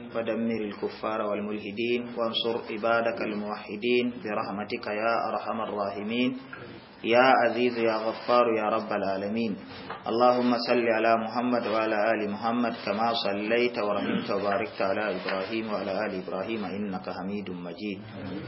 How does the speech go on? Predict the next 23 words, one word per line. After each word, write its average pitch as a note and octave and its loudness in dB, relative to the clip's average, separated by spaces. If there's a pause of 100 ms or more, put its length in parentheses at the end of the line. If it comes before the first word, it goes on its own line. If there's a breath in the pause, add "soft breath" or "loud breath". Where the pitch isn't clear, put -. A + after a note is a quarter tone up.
(100)
اللهم B2 2
إنا A#2 2
نسألك A#2+ 0
الهدى A2+ 0
والتقى A2+ -2
والعفاف G#2 0
والغنى. A2+ 0 (180)
اللهم G#2+ -2
إنا A2+ -2
نسألك G#2 -6 (180)
خير A#2+ 2
الدنيا G#2+ 0
والآخرة. G2 0 (580)
اللهم A#2+ 4
اغفر A2+ 0
لنا A#2 4
ولآبائنا A2+ 2
وأمهاتنا A2+ 0
ولجميع G#2+ -2
المؤمنين G#2 -2 (340 loud breath)
اللهم A#2+ 0
يسر A#2 0
لنا A#2+ 2